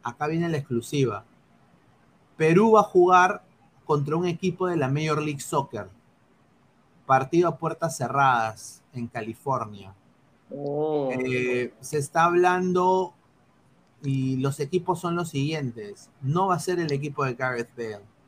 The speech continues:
Speaker 1: Va a ser el más campeón de la M L S. Posiblemente sea el L A Galaxy. El L A Galaxy.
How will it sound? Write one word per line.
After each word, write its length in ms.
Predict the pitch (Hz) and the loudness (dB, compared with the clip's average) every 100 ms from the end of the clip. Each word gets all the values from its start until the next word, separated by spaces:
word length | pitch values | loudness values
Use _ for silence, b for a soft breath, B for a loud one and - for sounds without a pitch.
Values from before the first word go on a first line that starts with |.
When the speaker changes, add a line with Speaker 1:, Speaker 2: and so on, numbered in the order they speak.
| _ _ _ _ - | _ _ _ _ -4
Speaker 1:
Va 60 | 139 | -2
a 60 | |
ser 200 | 139 160 | -2 -2
el 120 | 160 143 | -2 0
más 220 | 156 - | 0 0
campeón 360 | 139 135 147 | -4 -2 -2
de 80 | 147 | -2
la 160 | 131 117 | -4 -4
M 180 | 120 120 | -4 -6
L 200 | 113 104 | -6 -8
S. 240 | - - _ _ _ _ _ _ - | -12 -18 _ _ _ _ _ _ -8
Posiblemente 760 | 131 165 165 156 160 160 151 | -4 0 0 0 -2 -4 -6
sea 200 | 143 156 | -6 -2
el 140 | 143 143 | -2 -2
L 220 | 147 143 | -2 0
A 80 | 143 | 0
Galaxy. 600 | 135 127 110 - - 98 92 _ _ _ _ _ _ _ _ - | 0 0 0 -4 -16 -16 -20 _ _ _ _ _ _ _ _ -4
El 180 | 120 | -2
L 200 | 135 139 | 0 2
A 80 | 131 | 0
Galaxy. 480 | 123 113 101 - - | 0 -2 -4 -14 -20